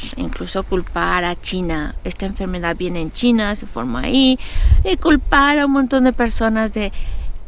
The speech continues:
de, de estar viviendo esta situación que es desagradable. Pero al final de cuentas, el único responsable, el único a culpar, son nuestras acciones negativas.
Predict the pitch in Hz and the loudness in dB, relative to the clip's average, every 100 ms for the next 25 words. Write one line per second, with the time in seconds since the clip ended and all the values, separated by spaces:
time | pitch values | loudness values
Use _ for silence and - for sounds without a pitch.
0 | - 208 - 214 - 202 233 - 269 254 | -2 0 2 2 2 4 4 4 4 4
1 | 254 233 254 247 240 247 254 240 226 - | 4 6 6 6 6 6 4 4 4 4
2 | 214 - 214 277 - 190 180 185 185 - | 4 4 4 4 4 4 4 4 4 4
3 | 185 185 311 349 254 - - - - - | 6 6 6 4 2 2 4 4 2 4
4 | - 285 302 302 349 320 320 330 311 - | 6 6 6 4 2 2 2 4 4 4
5 | 262 247 208 170 165 - - - - - | 4 4 4 0 0 0 0 0 -2 -6
6 | - - - - 220 262 330 330 277 262 | -2 0 0 0 6 6 6 4 4 4
7 | - 233 208 - 233 180 151 - - - | 2 2 2 0 -4 -4 -4 -6 -6 -6
8 | - - - - - - - 190 208 233 | -8 -8 -8 -6 -4 -4 0 4 6 8
9 | 240 - 202 196 - 240 - 170 160 - | 6 4 2 4 2 0 0 -4 -2 2
10 | 175 196 233 - - - - - - - | 2 2 0 -4 -4 -4 -4 -4 -6 -6
11 | - - 220 233 - 233 233 - 254 240 | -6 0 4 4 2 2 0 2 4 6
12 | 240 226 202 - 220 220 - - | 6 4 2 0 0 0 -2 -4